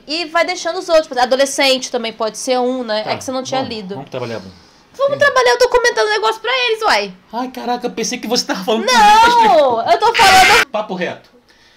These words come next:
Speaker 2: É difícil? É. Tem que conhecer as questões políticas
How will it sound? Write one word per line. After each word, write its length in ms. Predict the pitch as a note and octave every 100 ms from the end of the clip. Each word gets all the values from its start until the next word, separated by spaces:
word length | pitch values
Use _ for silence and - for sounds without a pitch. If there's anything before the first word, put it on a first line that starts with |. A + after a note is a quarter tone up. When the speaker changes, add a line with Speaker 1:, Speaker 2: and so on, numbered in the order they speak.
| _
Speaker 2:
É 120 | - G3+
difícil? 560 | F3+ B3 G#3 - - - _ -
É. 260 | F3 C3 - _ _ _ _ - _
Tem 260 | A#3 B3 F3+
que 120 | F#3
conhecer 920 | G3+ F#3 D3+ - - F3 E3 A#2+ - _ _ _ -
as 160 | C#3+
questões 520 | - D#3+ - F3 E3+ -
políticas 760 | D3+ D3+ E3+ - B2+ A2+ -